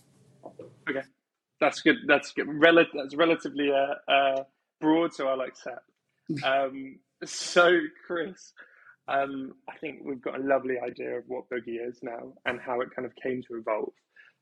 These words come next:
Speaker 1: Um, and I wanna ask a bit about you as a person. So you are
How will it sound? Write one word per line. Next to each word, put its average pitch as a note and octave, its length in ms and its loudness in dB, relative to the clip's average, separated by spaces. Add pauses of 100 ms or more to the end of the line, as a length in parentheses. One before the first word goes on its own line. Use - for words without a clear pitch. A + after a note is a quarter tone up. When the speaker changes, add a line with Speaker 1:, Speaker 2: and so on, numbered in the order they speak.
(140)
Speaker 1:
Um, B2 360 6 (160)
and C3+ 120 4
I C#3+ 40 8
wanna F3 360 4
ask C#3 240 -4
a D#3+ 60 -4
bit C#3+ 140 0
about C3+ 380 -4
you B2+ 600 2 (100)
as A#2+ 120 -2
a A#2 40 -10
person. - 760 -2 (280)
So C3 120 2
you D3 320 4
are C3+ 440 4